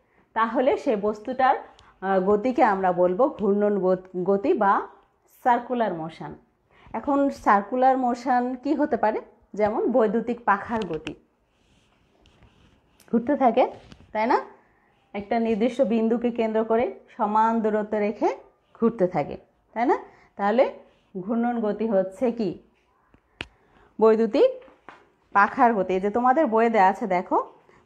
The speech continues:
কোনো কিছু যদি একটা নির্দিষ্ট বিন্দুর সমদূরত্বে থেকে ঘুরতে থাকে,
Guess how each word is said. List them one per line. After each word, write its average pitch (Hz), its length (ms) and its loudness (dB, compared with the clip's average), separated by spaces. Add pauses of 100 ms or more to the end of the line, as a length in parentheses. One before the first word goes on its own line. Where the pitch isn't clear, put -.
কোনো 302 260 4
কিছু 311 300 -2
যদি 302 280 0
একটা 277 260 2
নির্দিষ্ট 233 460 -2
বিন্দুর 233 460 0
সমদূরত্বে 247 640 2
থেকে 240 280 -4
ঘুরতে 202 380 0
থাকে, 226 420 -4